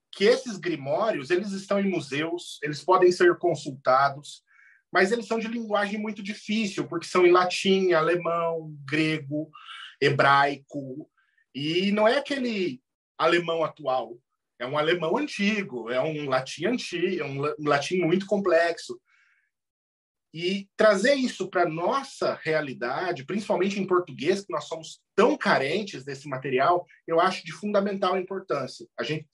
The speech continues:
pegar esses grimórios antigos, alguém tem que fazer isso, pegar, dar uma soprada no livro, fa-, traduzir ele pra português e publicar pra galera conhecer. Porque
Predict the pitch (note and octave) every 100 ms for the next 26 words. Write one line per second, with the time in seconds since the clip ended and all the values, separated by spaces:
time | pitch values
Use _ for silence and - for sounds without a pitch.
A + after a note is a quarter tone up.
0 | - - B2+ D#3+ A#3+ A#3+ G#3 F3+ F3 E3
1 | D#3+ C#3+ C#3 C3+ D#3+ F3 - - _ _
2 | _ - D#3 F#3 C#4+ - A#3+ - G#3 F#3
3 | C#3+ B2 - - F3 D#3 G3+ - - G#3
4 | B3 A#3 G3 F#3 F3 D#3+ D3+ C3+ G#3+ G#3
5 | G3+ _ _ _ _ _ _ _ - -
6 | - _ _ A#2+ A#2+ - G#3 G3+ F#3+ E3
7 | B3+ C4 G#3 G#3 G3+ G3 - C3 D#3+ A3+
8 | A#3 - _ G3+ G3 A#3 G#3 A3+ - D3+
9 | C3+ _ _ _ _ _ _ _ _ _
10 | D3+ D#3+ D#3 D3+ D#3 E3 D#3+ D#3+ - A#2
11 | - _ _ - - - _ - D#3 G3
12 | G3+ G#3 G3+